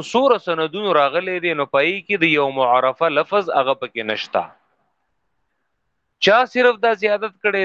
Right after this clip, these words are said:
دی؟ موسی ابن علی ابن رباح چې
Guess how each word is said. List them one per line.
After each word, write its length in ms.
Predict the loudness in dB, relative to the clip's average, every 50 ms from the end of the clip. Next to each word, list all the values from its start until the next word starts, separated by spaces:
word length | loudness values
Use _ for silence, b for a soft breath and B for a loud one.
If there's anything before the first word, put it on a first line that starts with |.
| 0 2
دی؟ 120 | 0 0 -2 -4 -10 _ _ _ _ _ _ _ _ _ _ _ _ -4
موسی 500 | 0 0 0 2 4 4 4 4 4 0
ابن 180 | -2 -4 -4 -4 -2 -2 0
علی 260 | 0 0 -2 -2 -4 -6
ابن 160 | -6 -4 -2 -2 0 0
رباح 360 | 0 0 0 0 2 2 0 -2 -6 -10
چې 120 | -2 0